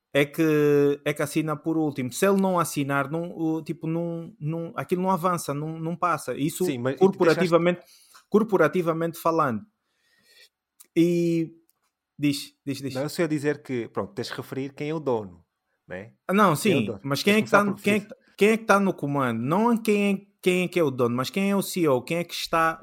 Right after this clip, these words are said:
Speaker 1: quem é que está
Speaker 2: Sim.
Speaker 1: presente? Tipo, quem é que tá a comandar o, o, o, o barco? É assim, eh, não sei se, se o pessoal sabe, eh,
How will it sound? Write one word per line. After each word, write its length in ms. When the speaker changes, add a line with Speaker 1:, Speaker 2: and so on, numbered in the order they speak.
Speaker 1:
quem 140
é 60
que 100
está 280
Speaker 2:
Sim. 100
Speaker 1:
presente? 580
Tipo, 280
quem 360
é 60
que 120
tá 140
a 20
comandar 540
o, 140
o, 600
o, 40
o 40
barco? 420
É 120
assim, 400
eh, 400
não 200
sei 120
se, 160
se 360
o 40
pessoal 240
sabe, 440
eh, 520